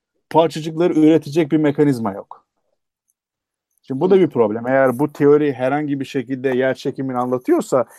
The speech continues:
Speaker 1: e, içinde başka parçacıklar da olmalı. Elektron gibi. Çünkü elektron da yer çekimiyle etkileşiyor, değil mi? Dolayısıyla
Speaker 2: Hı.
Speaker 1: onu koymak istiyorlar. Onun için farklı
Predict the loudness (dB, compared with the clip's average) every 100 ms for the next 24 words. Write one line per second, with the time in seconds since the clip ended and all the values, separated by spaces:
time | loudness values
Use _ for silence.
0 | _ -8 -6 -14 -14 -14 -6 -4 0 0
1 | 0 -4 0 -2 -2 -2 2 2 2 -2
2 | -6 -10 -12 _ _ -4 -4 -2 -4 -4
3 | -6 -12 -8 -4 -4 -2 2 4 4 2
4 | -4 -12 -12 -10 -12 _ -16 -14 -14 -12
5 | -10 -12 -18 _ _ _ _ _ _ 0
6 | 2 2 0 0 -2 -6 _ _ _ _
7 | -2 0 0 0 0 2 -2 -4 -10 -4
8 | -2 -2 -4 -2 0 0 -2 -4 -8 -8
9 | _ _ _ _ _ 0 0 0 2 4
10 | 4